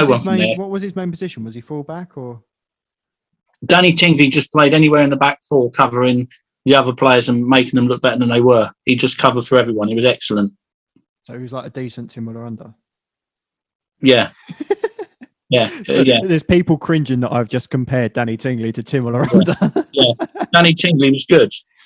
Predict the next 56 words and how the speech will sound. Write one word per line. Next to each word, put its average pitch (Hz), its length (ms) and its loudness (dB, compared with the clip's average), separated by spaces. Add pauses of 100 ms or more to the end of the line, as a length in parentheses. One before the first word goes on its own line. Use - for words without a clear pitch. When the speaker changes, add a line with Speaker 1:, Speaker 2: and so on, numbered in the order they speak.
(240)
Speaker 1:
Yeah. 131 80 -2
Speaker 2:
Uh, 156 140 4
I 170 40 -4
mean, 170 200 4
he 160 100 2
was, 156 160 -2
uh, 160 160 -2
yeah, 135 300 2
ev-, 160 260 0
he 160 100 2
was 151 140 2
one 170 140 4
of 151 40 4
those 151 220 2
players 143 300 2
that 139 180 0 (400)
everyone 139 540 4
respected 139 580 0
because 127 160 -2
he 131 100 4
always, 135 600 4 (1300)
you 131 180 2
know, 123 180 4
he 147 180 6
always 147 220 4
gave 139 240 4
a, - 40 -8 (260)
a 143 40 0
good - 160 2
performance, 131 540 0
regardless 156 460 2
of 131 60 -2
what 131 100 -2
the 139 80 0
rest 143 200 0
of 120 40 -8
the 107 60 -8
team 113 220 -2
were 104 60 -2
doing. 113 340 2 (240)
Speaker 1:
He 120 140 -10
was 110 300 -16 (100)
Speaker 2:
He, 202 160 -10
Speaker 1:
giving 113 60 -8 (100)
Speaker 2:
he 135 60 0
would, 135 120 6
Speaker 1:
hundred 143 160 -2
percent. - 40 -4
Speaker 2:
yeah, 120 220 0
he 135 120 2
was 127 160 2
good. 110 260 0 (480)
Speaker 1:
Cool. - 120 -10
Speaker 2:
Seriously 117 400 0
good 104 180 -8
player. 104 260 0